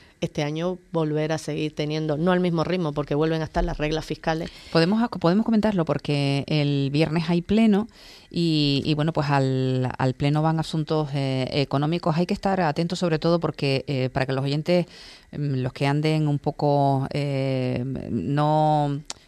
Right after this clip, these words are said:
Speaker 2: eh, familiarizados con esto de la, de la regla del gasto y las, y las, las cuestiones económicas,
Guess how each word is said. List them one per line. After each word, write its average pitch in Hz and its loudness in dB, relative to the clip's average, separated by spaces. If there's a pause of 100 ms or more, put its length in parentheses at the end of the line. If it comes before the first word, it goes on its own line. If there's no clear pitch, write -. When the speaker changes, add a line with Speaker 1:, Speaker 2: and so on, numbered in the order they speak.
(140)
Speaker 2:
eh, 143 2
familiarizados 147 2
con 147 2
esto 151 2
de 147 4
la, 131 2
de 139 2
la 131 6
regla 147 6
del 135 4
gasto 170 2
y 151 0
las, 139 -2
y - 0
las, 135 0 (280)
las 147 4
cuestiones 160 -2
económicas, 165 0